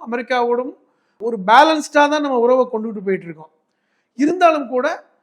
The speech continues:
நம்ம ரஷ்யாவோட நெருக்கமா இருந்தா அமெரிக்கா வந்து எச்சரிக்கை கொடுப்பதும், இப்ப க-, சமீபத்துல கச்சா எண்ணெய் வாங்குவதிலிருந்து பார்த்தா கூட அமெரிக்கா எச்சரிக்கை கொடுத்தாங்க,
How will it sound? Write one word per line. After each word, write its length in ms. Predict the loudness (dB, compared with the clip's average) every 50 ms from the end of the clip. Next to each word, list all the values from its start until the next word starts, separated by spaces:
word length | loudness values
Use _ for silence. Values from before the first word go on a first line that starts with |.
| _ _ _ _ -12
நம்ம 280 | -10 -6 -4 -2 -2 -2
ரஷ்யாவோட 420 | -2 0 2 4 4 4 4 2
நெருக்கமா 400 | 0 -2 -2 -2 -4 -4 -2 0
இருந்தா 220 | -2 0 0 -2 -2
அமெரிக்கா 420 | -2 -2 -4 -4 -4 -2 -2 -2
வந்து 180 | -2 -2 -4 -6
எச்சரிக்கை 420 | -6 -6 -6 -8 -8 -8 -8 -8
கொடுப்பதும், 540 | -8 -10 -10 -10 -12 -12 -12 -12 -14 -16 _ _ _ _ _ _ _ _ _ _ _ _
இப்ப 140 | _ -20 -12
க-, 240 | -10 -8 -6 -6 -4
சமீபத்துல 360 | -4 -4 -4 -4 -4 -4 -4
கச்சா 300 | -4 -4 -4 -2 0 0
எண்ணெய் 240 | 0 -2 -4 -4 -4
வாங்குவதிலிருந்து 580 | -2 -2 -2 -2 -4 -4 -4 -6 -6 -8 -10 -6 -6
பார்த்தா 280 | -4 -4 -4 -6 -8
கூட 160 | -8 -8 -8 -8
அமெரிக்கா 340 | -6 -4 -4 -4 -2 -2
எச்சரிக்கை 460 | -2 -2 -2 -4 -4 -4 -6 -8 -8 -8
கொடுத்தாங்க, 340 | -6 -6 -6 -6 -8 -14